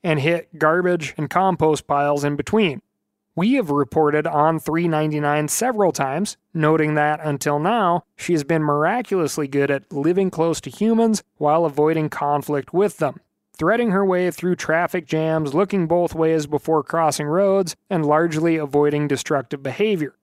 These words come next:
Biologists suspect that this has partly been a strategy to discourage male grizzlies from pursuing her and killing her cubs,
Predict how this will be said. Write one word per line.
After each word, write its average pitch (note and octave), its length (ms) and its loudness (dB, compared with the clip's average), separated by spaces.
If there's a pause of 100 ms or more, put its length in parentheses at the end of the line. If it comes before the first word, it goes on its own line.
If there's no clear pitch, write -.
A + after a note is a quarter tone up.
(420)
Biologists D#3+ 640 0
suspect C#3+ 440 -4
that D3+ 140 -12
this D#3+ 180 0
has E3 160 -4
partly G#3+ 480 -2
been C#3 380 -2
a E3 80 -2
strategy E3 640 -2
to F3 120 -6
discourage C#3+ 580 -2
male D3+ 320 0
grizzlies G3 680 0
from D3+ 160 -2
pursuing D3 520 -2
her G#3+ 400 -2 (160)
and D3 160 -4
killing C#3+ 240 -2
her C#3 120 -4
cubs, F3 520 -4